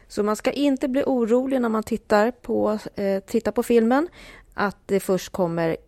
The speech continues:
kan komma en, eh, liten ordinarie textremsa. Eh, den förstorade textremsan kommer strax efter, så det är inte något fel. Nu är den texten i nedre delen, så att den tar ju en viss del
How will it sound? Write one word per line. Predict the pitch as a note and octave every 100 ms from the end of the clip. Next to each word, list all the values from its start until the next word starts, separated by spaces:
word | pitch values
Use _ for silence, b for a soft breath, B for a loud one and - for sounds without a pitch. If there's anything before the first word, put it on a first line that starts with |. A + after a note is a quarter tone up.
| _ -
kan | E3+ D#3 B3+
komma | - C4+ A3+ A3+ A3+
en, | - G3+ F#3+ F3+
eh, | F3 E3 -
liten | E3 E3 - E3 D#3
ordinarie | - E3 D#3+ D3+ F3+ A3+ A3
textremsa. | A3+ G#3 - - E3+ E3 - D#3 - B B B _
Eh, | - - D3+
den | D#3+
förstorade | D#3+ D#3 A3 A3 G3 F#3
textremsan | G3 - - D3+ C#3+ D3 C#3+
kommer | - E3 D#3+ C#3+
strax | - - C#3 - - -
efter, | D#3+ - -
så | - D3+
det | D3+
är |
inte | D3 D3
något | C#3 -
fel. | - - - - - _ _ _ _ b b b b _
Nu | A3+ B3 C#4+ -
är | C4 A#3+
den | A#3 A#3
texten | - A#3+ - - G#3
i | - G#3+ G3 -
nedre | G3+ F3+ E3+ F3 G#3 B3
delen, | A#3 A3 G#3+ A#3+ C4+ -
så | - -
att | F#3+ -
den | F#3
tar | - F#3 E3+
ju | F#3 A3
en | A3 G3 -
viss | D#3+ A#3+ - -
del | D3+ F3+ E3 E3